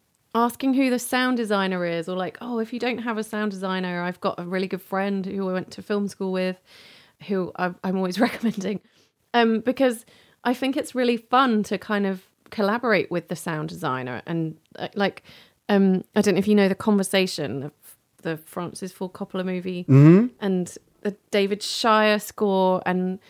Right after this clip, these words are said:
Speaker 1: Walter Murch and those kind of, those kind of the collaboration between all of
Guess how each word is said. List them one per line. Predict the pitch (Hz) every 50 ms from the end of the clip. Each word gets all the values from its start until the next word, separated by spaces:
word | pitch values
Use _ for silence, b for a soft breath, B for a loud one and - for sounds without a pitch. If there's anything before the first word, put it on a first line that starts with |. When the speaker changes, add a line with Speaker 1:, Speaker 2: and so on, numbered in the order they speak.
| b b b -
Speaker 1:
Walter | 214 220 220 220 233
Murch | 214 214 208 202 190 175 - - -
and | 190 196 196 196
those | 196 196 190 190
kind | - - 226 208 202
of, | 190 190 - - b b b b b b b b b _ _ _ _ -
those | - 240 226 233 220 -
kind | - 269 240 240
of | 226 226 - -
the | 233 220 - _ - -
collaboration | - - 254 254 247 240 226 233 226 220 247 226 - 233 220
between | 226 220 - - 226 220 214 208 - - -
all | 240 262 254 247 226
of | 202 -